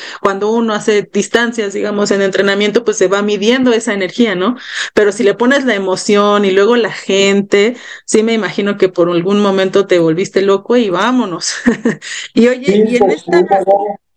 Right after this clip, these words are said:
Speaker 1: y en esta parte de, de todos estos días, ¿cuál crees que fue tu,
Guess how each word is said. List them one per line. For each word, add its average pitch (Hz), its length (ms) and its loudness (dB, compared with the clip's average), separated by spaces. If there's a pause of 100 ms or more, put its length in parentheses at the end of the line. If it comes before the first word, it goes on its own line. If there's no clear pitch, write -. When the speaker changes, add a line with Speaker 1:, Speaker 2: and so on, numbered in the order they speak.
(1000)
Speaker 1:
y 233 160 4
en 240 140 4
esta 302 340 0
parte 254 420 0
de, 202 260 -2
de 170 240 0
todos 214 380 2
estos 208 340 0
días, 208 400 0 (320)
¿cuál 330 240 0
crees 339 260 -4
que 320 140 0
fue 269 320 2
tu, 214 680 0